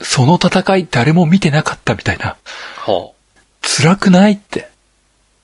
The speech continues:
Speaker 1: なってました。
Speaker 2: うん。
Speaker 1: そうもなったらもうふ-、振り切るしかない。悲しみを振り切るしかない。タイガーは、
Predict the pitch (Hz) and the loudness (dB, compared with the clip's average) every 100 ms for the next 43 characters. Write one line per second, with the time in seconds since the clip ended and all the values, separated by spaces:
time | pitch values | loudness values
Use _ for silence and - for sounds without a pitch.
0 | _ _ _ _ _ 127 156 160 123 - | _ _ _ _ _ -2 0 0 0 0
1 | 117 - _ _ _ _ _ _ _ - | -4 -6 _ _ _ _ _ _ _ -8
2 | 104 90 - _ - - 151 170 143 135 | -6 -6 -12 _ -8 0 2 2 2 0
3 | - - 117 101 123 104 - - 123 - | -2 -2 0 2 2 2 0 0 0 -2
4 | - 131 151 - 202 - 139 107 85 _ | -4 0 2 2 2 2 0 -2 -6 _
5 | _ - - _ - 143 214 - 208 220 | _ -20 -20 _ -4 0 0 2 4 4
6 | - 220 220 233 - 151 117 92 _ _ | 4 2 2 0 0 0 -2 -4 _ _
7 | _ _ _ _ _ _ _ - 147 156 | _ _ _ _ _ _ _ -2 0 0
8 | 117 101 101 139 175 - | 0 0 2 2 0 -4